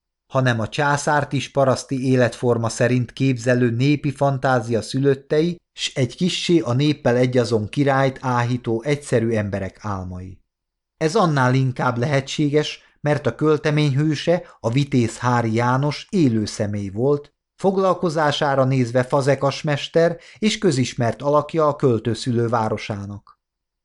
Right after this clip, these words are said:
Gyermekkorában Garai is jól ismerte az Obsitost, ezekből az emlékeiből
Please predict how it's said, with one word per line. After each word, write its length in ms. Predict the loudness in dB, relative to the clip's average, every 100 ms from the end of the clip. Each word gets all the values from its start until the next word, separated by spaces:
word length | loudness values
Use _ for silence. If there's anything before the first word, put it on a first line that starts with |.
| _
Gyermekkorában 1000 | 0 2 2 -2 -2 -2 0 2 0 0
Garai 320 | 0 2 2
is 200 | 0 0
jól 220 | 2 2
ismerte 480 | 2 -2 -2 0 0
az 100 | -2
Obsitost, 800 | -4 -6 -6 -2 -2 -2 -8 _ _ _ -4
ezekből 500 | 0 2 2 2 2
az 180 | 0 0
emlékeiből 960 | 0 2 2 2 2 2 4 2 2